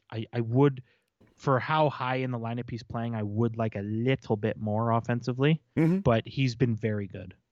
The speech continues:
Speaker 2: Well, let's see how that shakes out once Couture comes back.
Speaker 1: Sure.
Speaker 2: You know, you get a little more talent up there in that top six. So
Speaker 1: Yeah, and, and I think at this point, like,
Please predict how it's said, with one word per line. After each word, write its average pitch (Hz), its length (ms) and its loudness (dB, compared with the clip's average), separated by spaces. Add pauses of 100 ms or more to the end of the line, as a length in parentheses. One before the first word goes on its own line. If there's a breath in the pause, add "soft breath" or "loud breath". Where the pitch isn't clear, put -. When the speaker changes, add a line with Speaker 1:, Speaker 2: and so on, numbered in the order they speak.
(340)
Speaker 2:
Well, 123 260 6 (320 soft breath)
let's 117 480 4
see 135 680 2 (140)
how 107 680 2
that 101 320 0
shakes 107 340 -2
out 104 180 2
once 98 300 0
Couture 92 440 -2
comes 87 340 -2
back. - 440 -4 (540)
Speaker 1:
Sure. - 280 -8 (120)
Speaker 2:
You 98 120 4
know, 85 280 2
you 92 160 0
get 98 160 4
a 95 40 4
little 113 500 6
more 104 180 4
talent 98 400 0
up 80 140 -4
there 80 120 0
in 78 100 -2
that 67 200 -6
top 67 260 -4
six. - 400 -12 (380)
So 71 440 0
Speaker 1:
Yeah, 139 80 2
and, 143 300 -2
and 156 160 -2
I 151 120 0
think 180 220 -2
at 139 140 -6
this 143 180 0
point, 139 400 -2
like, 123 320 -6